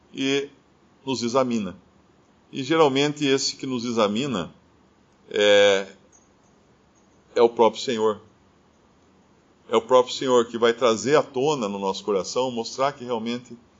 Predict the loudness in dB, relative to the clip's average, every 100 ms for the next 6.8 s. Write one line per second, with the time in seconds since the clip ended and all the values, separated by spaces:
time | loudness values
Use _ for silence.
0 | _ _ _ -2 0 2 -2 -10 -6 -2
1 | -2 -4 -8 -10 -8 -6 -6 -4 -2 -2
2 | -4 -2 -2 2 2 0 -2 -4 -4 -14
3 | _ _ _ -6 2 2 2 -2 -2 0
4 | 2 4 4 4 2 -2 _ _ _ _
5 | _ -4 -2 0 -2 -4 -4 -4 -2 0
6 | 4 4 4 0 -10 -4 -4 -4